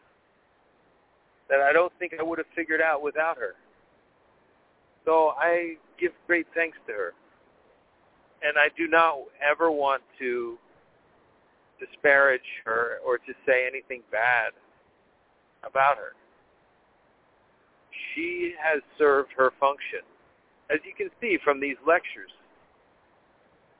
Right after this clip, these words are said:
I've, I've tapped into some deep, deep shit, and most of it was from marijuana.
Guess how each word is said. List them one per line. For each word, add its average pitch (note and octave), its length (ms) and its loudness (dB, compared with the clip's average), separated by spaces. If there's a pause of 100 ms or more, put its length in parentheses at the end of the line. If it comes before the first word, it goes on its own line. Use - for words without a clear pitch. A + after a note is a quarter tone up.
(120)
I've, D3+ 120 -8 (180)
I've E3 80 2 (160)
tapped F#3 260 2
into F3+ 220 -4 (100)
some C3 120 -10 (220)
deep, D#3+ 200 -8 (160)
deep D#3 160 -10 (180)
shit, G3+ 140 0
and A#2 160 -2
most D#3+ 240 -2
of D#3+ 120 -2
it D#3 100 0 (100)
was D#3 180 4 (100)
from D3 120 -6
marijuana. C#3 400 0